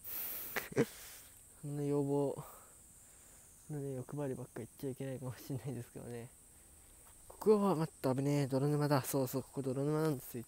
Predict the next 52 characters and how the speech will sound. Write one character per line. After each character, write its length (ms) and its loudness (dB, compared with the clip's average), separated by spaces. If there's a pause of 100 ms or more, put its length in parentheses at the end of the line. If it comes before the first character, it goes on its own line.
つ 80 -8
も。 160 -6 (2500)
な 80 -8
ん 40 -8
か、 160 -6
シ 60 -16
ョ 100 -2
ー 20 0
ト 100 -4
し 60 -6
た、 180 -8
今。 240 0 (1160)
こ 100 -18
っ 80 -20
ち 100 -2
人 220 2
い 40 4
る 100 6
は 100 4
ず 100 2
ね 120 4
え 40 2
し、 260 -6 (160)
こ 60 0
ん 80 4
な 140 8
夜 240 8
に 80 4
人 180 -4
来 160 -6
る 80 6
は 100 4
ず 80 -2
ね 100 2
え 40 -4
か。 180 -4 (680)
動 120 2
物 260 0
か 100 -2
な？ 160 -2 (460)
ア 60 0
ラ 120 8
イ 60 8
グ 80 4
マ 100 2
と 80 -8
か 100 -6
タ 140 0
ヌ 120 -2
キ。 220 -10 (1500)
う 20 -12
ん。 240 -10